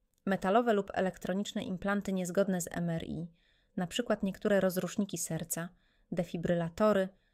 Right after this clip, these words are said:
neurostymulatory, starsze klipsy naczyniowe, implanty ślimakowe. Podejrzenie metalicznego ciała obcego w oku. Znaczna klaustrofobia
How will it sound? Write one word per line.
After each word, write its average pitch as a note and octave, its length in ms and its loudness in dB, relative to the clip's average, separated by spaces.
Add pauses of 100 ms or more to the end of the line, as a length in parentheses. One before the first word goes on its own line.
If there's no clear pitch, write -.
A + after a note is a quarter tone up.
(160)
neurostymulatory, E3 1120 -2 (380)
starsze B3+ 420 0
klipsy A3 320 -4
naczyniowe, E3+ 540 -4
implanty F3 500 -4
ślimakowe. E3 640 -8 (1080)
Podejrzenie F3 540 4
metalicznego F3+ 640 -2
ciała A3 340 -2
obcego E3+ 400 -4
w F3 80 -10
oku. - 440 -6 (880)
Znaczna B3+ 460 4
klaustrofobia F3+ 880 -4